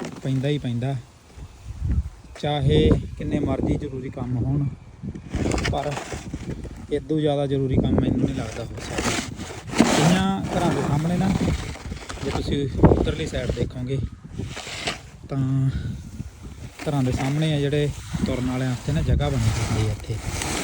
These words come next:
ਤੇ ਜੇ ਤੁਸੀਂ ਉਸ ਨੂੰ, ਉਹਨੂੰ ਨਹੀਂ ਹਟਾਉਂਦੇ,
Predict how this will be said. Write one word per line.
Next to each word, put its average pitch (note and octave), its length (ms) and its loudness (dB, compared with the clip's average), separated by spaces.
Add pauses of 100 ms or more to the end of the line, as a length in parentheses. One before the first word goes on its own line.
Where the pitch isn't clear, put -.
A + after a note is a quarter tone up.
(680)
ਤੇ B2 160 6 (160)
ਜੇ B2+ 140 4
ਤੁਸੀਂ D3+ 400 4 (300)
ਉਸ C3+ 220 0
ਨੂੰ, C#3+ 120 4
ਉਹਨੂੰ C#3+ 180 2
ਨਹੀਂ D3 260 4
ਹਟਾਉਂਦੇ, C3+ 440 2